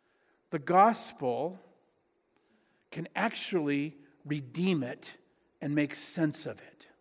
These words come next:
That doesn't mean that grief and suffering and pain aren't hard. They are. Very hard. But what you and I need in the midst of it is some kind of meaning, some knowledge that it's gonna be redeemed and that it has purpose.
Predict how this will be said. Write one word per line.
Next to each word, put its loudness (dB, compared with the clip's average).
That -8
doesn't 4
mean -2
that -4
grief 2
and -6
suffering 0
and -6
pain -4
aren't -2
hard. -12
They -4
are. -6
Very 2
hard. -14
But -6
what -2
you 4
and 0
I 0
need -2
in 0
the 0
midst -2
of -4
it -4
is -8
some -2
kind -2
of -6
meaning, 0
some 2
knowledge 10
that -2
it's -8
gonna 0
be 0
redeemed 0
and -4
that 2
it 0
has 2
purpose. -6